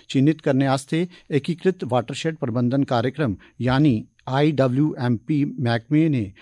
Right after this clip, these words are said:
डूंगी च बी डी ओ दफ्तर च इक विशेष कार्यक्रम दी मेजबानी कीती। कार्यक्रम च जल प्रबंधन, मिट्टी दे संरक्षण ते बरखा दे पानी दे संचय पर इस मुहिम दी कोशशें गी उजागर कीता गेआ।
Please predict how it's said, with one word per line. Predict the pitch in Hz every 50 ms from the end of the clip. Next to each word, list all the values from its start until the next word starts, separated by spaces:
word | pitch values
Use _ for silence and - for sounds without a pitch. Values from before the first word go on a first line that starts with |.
| - _ -
डूंगी | 107 107 123 143 156 147 180 185
च | - - 123 95 92 - _ _ _ _ -
बी | 107 120 135
डी | 131 143
ओ | 165 170
दफ्तर | 151 147 131 - - 165 151
च | - 185 185 -
इक | 127 - 139
विशेष | 120 117 113 - - 147 151 170 160 - - -
कार्यक्रम | - 120 117 127 123 - 156 160 156
दी | 123 117 120 117
मेजबानी | 117 117 110 98 113 113 107 101 98
कीती। | - 139 127 - - 104 101 - _ _ _ _ _ _ _
कार्यक्रम | - 127 127 120 - 156 160 151
च | 147 160 165 151
जल | 110 123 139 147
प्रबंधन, | 143 - 123 113 123 123 127 127 156 185 - - - - - -
मिट्टी | 139 139 139 - 165 165
दे | 143 147 143 127
संरक्षण | - - 127 117 113 110 113 - - 156 170 180 175 - - _ _
ते | 160 147 139 131
बरखा | 110 135 139 - - 160
दे | 160 160 151
पानी | 156 131 110 117 127 127
दे | 127 143
संचय | 131 - 131 117 - - 147 143
पर | - 120 117 127 - -
इस | 147 131 - -
मुहिम | 151 131 117 - - 156 151 143
दी | 113 110 101 - - - _ _ _
कोशशें | - 139 127 - - - - 156 147
गी | 131 110 113 120
उजागर | - 123 107 127 117 107 104 101
कीता | - 139 131 - 127 123
गेआ। | 107 101 98